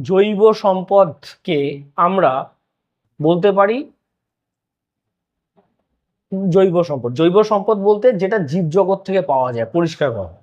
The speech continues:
সেটা প্রাণীর দেহ থেকে হতে পারে, উদ্ভিদের দেহ থেকে হতে পারে। যেমন ধরো কয়লা সৃষ্টি হয়, উদ্ভিদ জমা হয়ে উদ্ভিদ পচে সেখান থেকে কয়লা সৃষ্টি হয়। পেট্রোলিয়াম সৃষ্টি হয়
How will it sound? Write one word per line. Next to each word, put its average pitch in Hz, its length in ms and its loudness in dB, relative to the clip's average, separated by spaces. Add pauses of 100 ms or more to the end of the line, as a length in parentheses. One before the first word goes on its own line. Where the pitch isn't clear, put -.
(500)
সেটা 185 340 2 (380)
প্রাণীর 180 420 2
দেহ 202 240 4
থেকে 214 220 0
হতে 208 260 2
পারে, 240 440 2
উদ্ভিদের 185 560 -4
দেহ 175 220 -4
থেকে 170 200 -6
হতে 143 260 -6
পারে। 107 280 -10 (400)
যেমন 208 360 -2
ধরো 214 220 0
কয়লা 165 680 -2 (800)
সৃষ্টি 208 480 -4
হয়, 143 300 -4 (520)
উদ্ভিদ 185 520 -2
জমা 170 400 0
হয়ে 185 260 -2
উদ্ভিদ 165 500 -4 (120)
পচে 160 340 -6
সেখান 160 340 -10
থেকে 175 240 -6
কয়লা 135 300 -4
সৃষ্টি 120 400 -12
হয়। 90 200 -14 (640)
পেট্রোলিয়াম 220 600 0
সৃষ্টি 208 380 -6
হয় 208 320 -4